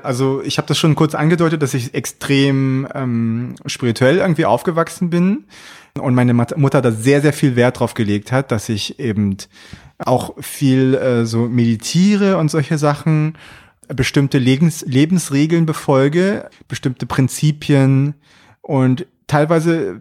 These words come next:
wende ich das auch immer noch an. Also, ähm, und von anderen Sachen habe ich mich dann wieder verabschiedet, weil sie mir zu dogmatisch sind. Aber das ist einfach ein Findungsprozess. Aber das war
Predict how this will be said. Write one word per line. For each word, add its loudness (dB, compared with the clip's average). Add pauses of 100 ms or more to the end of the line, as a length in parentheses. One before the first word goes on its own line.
wende 2
ich -2
das -2
auch 2
immer 2
noch 0
an. 0
Also, 0
ähm, 0 (240)
und -4
von 0
anderen 2
Sachen 0
habe 0
ich -2
mich -2
dann 0
wieder 2
verabschiedet, -2
weil 2
sie -2
mir 4
zu -2
dogmatisch 0
sind. 0
Aber 2
das 0
ist -6
einfach -2
ein 2
Findungsprozess. -2
Aber -4
das -4
war 4